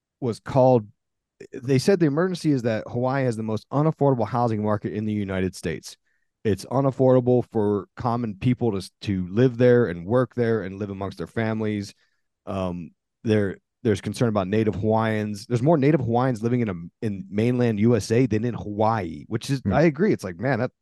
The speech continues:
Speaker 1: that's, that, you know, they should be able to live amongst their families and stuff, right? The, the proclamation that he made, the emergency proclamation,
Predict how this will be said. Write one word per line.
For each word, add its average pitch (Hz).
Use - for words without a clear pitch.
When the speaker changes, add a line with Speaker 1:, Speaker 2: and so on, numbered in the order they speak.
Speaker 1:
that's, -
that, -
you 131
know, 117
they 120
should 135
be 147
able 131
to 120
live 135
amongst 127
their 104
families 117
and 87
stuff, 87
right? 107
The, 135
the 156
proclamation 160
that 120
he 117
made, 139
the 117
emergency 135
proclamation, 135